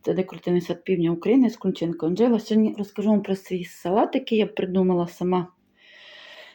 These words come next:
Е, це чорна редька. Я вже її ось натерла. Як бачите, посипала цукром, залила оцтом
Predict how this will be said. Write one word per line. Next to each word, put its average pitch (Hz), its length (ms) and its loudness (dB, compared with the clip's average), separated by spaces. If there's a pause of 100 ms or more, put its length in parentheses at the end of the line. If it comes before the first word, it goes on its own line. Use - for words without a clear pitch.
(580)
Е, 190 280 4 (280)
це 220 300 4 (280)
чорна 208 360 4
редька. 247 600 2
Я 196 180 0
вже 196 200 -2
її 185 140 -2
ось 180 260 -4
натерла. 190 840 0
Як 220 140 -6
бачите, 220 380 -2
посипала 190 760 -4
цукром, 220 600 0
залила 190 580 0 (600)
оцтом 262 680 2